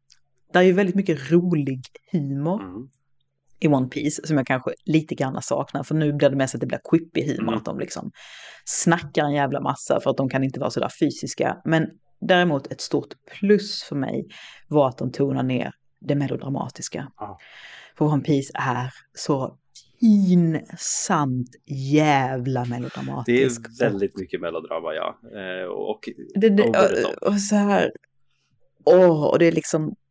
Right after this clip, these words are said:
Speaker 1: svulstigt. Och,
Speaker 2: Ja.
Speaker 1: och, och, jag, och jag får så här, åh, liksom. Jag,
Speaker 2: <laughs> Det
Speaker 1: det är jobbigt, det är jobbigt i mangan och det är outhärdligt i
Speaker 2: Ja.
Speaker 1: animen.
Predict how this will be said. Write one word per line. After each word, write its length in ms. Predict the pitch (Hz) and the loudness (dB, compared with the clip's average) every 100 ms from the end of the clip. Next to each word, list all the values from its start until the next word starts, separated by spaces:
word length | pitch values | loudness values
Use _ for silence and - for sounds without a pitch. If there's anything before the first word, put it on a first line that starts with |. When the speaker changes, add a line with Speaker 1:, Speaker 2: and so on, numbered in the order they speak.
| _ _ _ _ _ _ _ - | _ _ _ _ _ _ _ -16
Speaker 1:
svulstigt. 1040 | - - 151 175 170 170 - - 156 - _ _ | -10 0 4 6 4 0 -2 0 0 -2 _ _
Och, 180 | - - _ _ _ | -6 -6 _ _ _
Speaker 2:
Ja. 260 | - - - _ - | -14 -12 -12 _ 2
Speaker 1:
och, 80 | 175 165 175 | 4 6 6
och, 80 | 165 | 6
jag, 140 | - | 6
och 140 | 170 | 4
jag 80 | 160 - | 4 2
får 120 | 151 | -4
så 120 | 151 | -2
här, 260 | 143 127 151 | -2 0 6
åh, 480 | 165 165 143 135 | 8 8 6 2
liksom. 380 | 120 120 147 135 | 0 -2 0 -2
Jag, 260 | 139 139 135 | -4 -6 -12
Speaker 2:
<laughs> 1300 | _ _ _ _ _ _ - - - _ _ _ _ | _ _ _ _ _ _ -20 -20 -20 _ _ _ _
Det 220 | 110 117 110 | 0 2 6
Speaker 1:
det 100 | 165 | 6
är 60 | |
jobbigt, 520 | 165 180 165 170 175 - | 8 6 6 4 2 2
det 100 | 170 | 4
är 80 | 165 | 6
jobbigt 400 | 170 185 170 165 | 4 4 4 4
i 40 | |
mangan 400 | 175 160 127 123 | 2 0 -2 -2
och 80 | 123 | 0
det 60 | 131 | 0
är 240 | - 180 | 2 4
outhärdligt 840 | 170 135 - - - 120 98 - - _ | 4 2 -2 -8 -8 -8 -10 -12 -20 _
i 60 | - | -4
Speaker 2:
Ja. 60 | 127 | -2
Speaker 1:
animen. 480 | 113 131 127 147 | 0 0 -2 -4